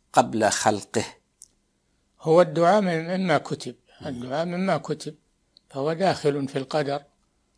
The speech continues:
Speaker 2: داخل في ما كتب الله على الإنسان أو له. نعم.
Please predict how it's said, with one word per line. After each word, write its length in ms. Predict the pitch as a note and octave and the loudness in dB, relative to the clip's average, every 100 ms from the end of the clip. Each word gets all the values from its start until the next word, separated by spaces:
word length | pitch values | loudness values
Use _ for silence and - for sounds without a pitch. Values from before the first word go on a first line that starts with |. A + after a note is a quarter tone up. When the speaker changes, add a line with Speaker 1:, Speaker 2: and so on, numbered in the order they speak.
| _ - | _ -2
Speaker 2:
داخل 480 | D#3 D#3+ D3+ D3+ C#3 | 0 2 0 -2 -6
في 260 | E3 C#3+ | -8 -10
ما 140 | C3+ C#3 | -10 -8
كتب 400 | - C#3+ C#3+ C3+ | -6 -4 -4 -4
الله 280 | C#3 C#3 C#3+ | -2 2 2
على 360 | C3 C#3 C3 | 2 -2 -2
الإنسان 640 | E3+ C#3+ B2 A#2+ - D#3 C#3 - _ _ - | -6 -8 -10 -6 0 0 -2 -10 _ _ -10
أو 160 | B2+ A#2 | -8 0
له. 340 | D3+ B2+ C#3+ _ _ _ _ - | 2 2 -2 _ _ _ _ -10
نعم. 180 | C3+ | -10